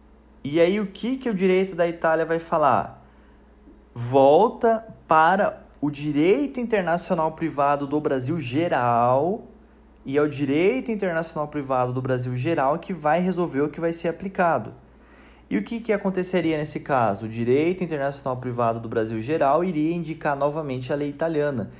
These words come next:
Isso não pode, tá? Então, o que que vai acontecer nesse caso?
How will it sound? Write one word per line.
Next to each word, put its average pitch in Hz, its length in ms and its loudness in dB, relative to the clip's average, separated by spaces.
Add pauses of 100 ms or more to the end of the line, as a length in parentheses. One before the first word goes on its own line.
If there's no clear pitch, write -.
(360)
Isso 143 340 -8 (100)
não 156 240 -2
pode, 131 600 0 (320)
tá? 120 380 -2 (520)
Então, 117 280 -2
o 127 40 -2
que 123 160 -8
que 127 80 -14
vai 139 140 2
acontecer 131 800 -2
nesse 117 320 -6
caso? 156 640 -2